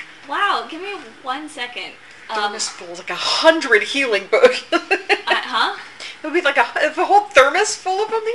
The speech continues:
Speaker 2: healing potions are, like, you know.
Speaker 1: It's, it's a halfling. It's a small, it's
Speaker 2: I
Speaker 1: a
Speaker 2: guess
Speaker 1: small
Speaker 2: that's
Speaker 1: thing.
Speaker 2: true.
Speaker 1: I go and I want to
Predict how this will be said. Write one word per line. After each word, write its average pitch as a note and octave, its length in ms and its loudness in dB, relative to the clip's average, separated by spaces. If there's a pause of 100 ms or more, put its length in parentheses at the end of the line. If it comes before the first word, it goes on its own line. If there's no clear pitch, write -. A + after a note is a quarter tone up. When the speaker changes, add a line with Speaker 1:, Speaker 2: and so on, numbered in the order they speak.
(100)
Speaker 2:
healing G4 160 -2
potions B3+ 360 2
are, A3+ 140 0
like, F#3+ 220 0 (100)
you F4 60 -6
know. G3 280 -2 (160)
Speaker 1:
It's, D4 220 -16
it's E4 300 -10
a - 20 -8
halfling. G4 640 -6
It's C4 140 -10
a C#4 40 -14
small, E4 520 -6
it's - 80 -16
Speaker 2:
I - 20 -12
Speaker 1:
a B3+ 60 -12
Speaker 2:
guess B3+ 120 -10
Speaker 1:
small - 100 -6
Speaker 2:
that's - 120 -6
Speaker 1:
thing. A#3 200 -6
Speaker 2:
true. - 60 -14 (380)
Speaker 1:
I B3+ 100 -8
go C4 380 0 (100)
and G3 560 -6 (1800)
I B3 100 -10
want A#3+ 220 -8
to A3+ 380 -14